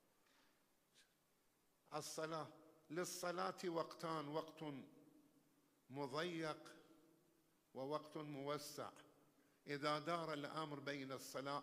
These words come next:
أول الوقت أو عندك فد محاضرة دينية، الوقتان متعارضان، أقعد بالمحاضرة أو أروح أصلي أول الوقت؟ لا، تقعد في المحاضرة، هذا يفوتك.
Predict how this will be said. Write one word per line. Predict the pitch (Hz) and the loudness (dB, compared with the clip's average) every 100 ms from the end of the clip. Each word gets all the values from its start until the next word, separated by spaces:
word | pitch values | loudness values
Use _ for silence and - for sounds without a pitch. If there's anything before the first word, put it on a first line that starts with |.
| 156 | 2
أول | 165 151 143 131 | 0 2 2 0
الوقت | 123 135 160 165 - - - - - | -2 2 2 0 -6 -16 -18 -20 -2
أو | 143 139 | 0 2
عندك | 139 170 151 135 | 0 -2 0 -2
فد | - 160 143 | 0 -2 -2
محاضرة | 131 110 151 156 156 143 | -4 -2 -2 0 0 0
دينية، | 135 139 131 131 160 175 143 127 127 - - - - - - 135 | -2 -2 -4 -2 -2 -2 0 0 -2 -8 -16 -20 -20 -20 -4 0
الوقتان | 147 139 143 139 - 156 165 165 | 2 4 4 4 0 2 4 2
متعارضان، | 165 151 151 - 143 139 131 131 131 113 104 - - - - - - - _ _ _ _ _ | 0 0 0 2 2 2 2 0 0 -2 -8 -14 -20 -20 -20 -20 -20 -20 _ _ _ _ _
أقعد | 135 131 127 139 127 | -2 0 0 -2 0
بالمحاضرة | 160 165 156 151 160 156 151 | 0 2 2 2 2 2 2
أو | 147 147 117 | 2 0 0
أروح | 143 127 | -2 -2
أصلي | 131 - 139 143 143 | -4 -4 -4 -2 -2
أول | - 143 135 131 | 0 0 0 0
الوقت؟ | 120 123 113 - | -2 -6 -8 -6
لا، | 117 139 | 0 0
تقعد | 143 143 127 147 | 0 -4 -4 -4
في | 156 | -4
المحاضرة، | 131 110 131 147 147 135 131 | -4 -2 -2 -2 -4 -4 -2
هذا | 135 | 0
يفوتك. | 131 131 160 175 139 | -2 0 -2 -2 -4